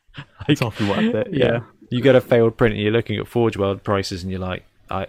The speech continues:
Speaker 1: that's fine." <laughs> Forty pounds
Speaker 2: Yeah.
Speaker 1: for a Zote? Yeah, that's okay. That's okay.
Speaker 2: <laughs> Whatever.
Speaker 1: Let's, yeah, let's do this. Let's do this.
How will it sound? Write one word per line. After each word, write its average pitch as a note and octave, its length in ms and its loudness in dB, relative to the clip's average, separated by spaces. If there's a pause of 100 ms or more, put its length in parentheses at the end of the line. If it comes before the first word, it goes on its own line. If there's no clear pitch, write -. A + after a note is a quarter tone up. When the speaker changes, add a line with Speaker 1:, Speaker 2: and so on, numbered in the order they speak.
(100)
Speaker 1:
that's G#2+ 200 -6
fine." G2 380 -4 (240)
<laughs> - 1120 -8
Forty C3+ 340 2
pounds B2+ 260 2
Speaker 2:
Yeah. - 60 -8
Speaker 1:
for C3+ 80 4
a - 20 4
Zote? C3 380 2
Yeah, A2+ 180 2
that's A2+ 240 -2
okay. G2 380 0 (480)
That's A#2+ 200 -4
okay. B2+ 320 0
Speaker 2:
<laughs> A2+ 120 0
Whatever. A2+ 320 0
Speaker 1:
Let's, - 180 -4
yeah, C3 160 0
let's B2 220 -6
do A#2+ 160 0
this. A2 340 -2
Let's B2+ 220 -4
do A#2 160 0
this. A2 300 -4